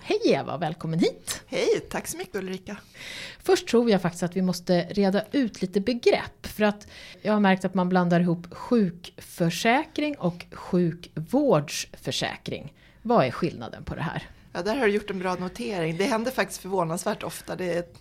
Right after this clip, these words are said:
Speaker 2: även i dagspress så skrivs det fel emellanåt. Och det är inte så konstigt, de låter ju väldigt lika. Det som skiljer är ju det här lilla ordet vård i, eh, sjukvårdsförsäkring då.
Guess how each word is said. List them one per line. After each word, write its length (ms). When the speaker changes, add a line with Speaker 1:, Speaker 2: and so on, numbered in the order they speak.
Speaker 2:
även 260
i 100
dagspress 680
så 200
skrivs 360
det 100
fel 360
emellanåt. 600
Och 120
det 60
är 120
inte 160
så 100
konstigt, 420
de 120
låter 280
ju 60
väldigt 300
lika. 540
Det 80
som 140
skiljer 640
är 100
ju 160
det 80
här 120
lilla 240
ordet 240
vård 640
i, 300
eh, 240
sjukvårdsförsäkring 1800
då. 140